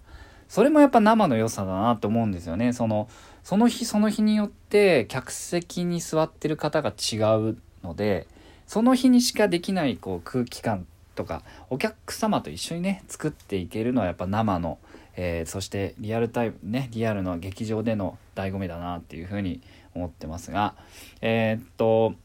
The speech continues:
まあ、配信ね、あの、僕まだちょっと見られてないんですけれども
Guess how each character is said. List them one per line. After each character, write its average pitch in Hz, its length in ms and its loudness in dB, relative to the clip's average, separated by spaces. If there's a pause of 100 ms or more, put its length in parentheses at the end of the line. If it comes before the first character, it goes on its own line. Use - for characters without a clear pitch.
(180)
ま 143 120 2
あ、 - 20 0
配 151 220 6
信 151 540 0
ね、 156 180 2
あ 139 120 4
の、 135 140 6
僕 160 200 0
ま 196 120 4
だ 139 180 8
ち 123 140 -6
ょ - 40 0
っ - 20 -6
と 107 80 -2
見 120 360 4 (200)
ら 127 160 0
れ 113 120 2
て 87 140 -6
な 95 120 -6
い 92 40 -6
ん 82 60 -10
で 78 80 -12
す - 100 -18
け - 100 -14
れ - 60 -14
ど - 80 -18
も 101 400 -2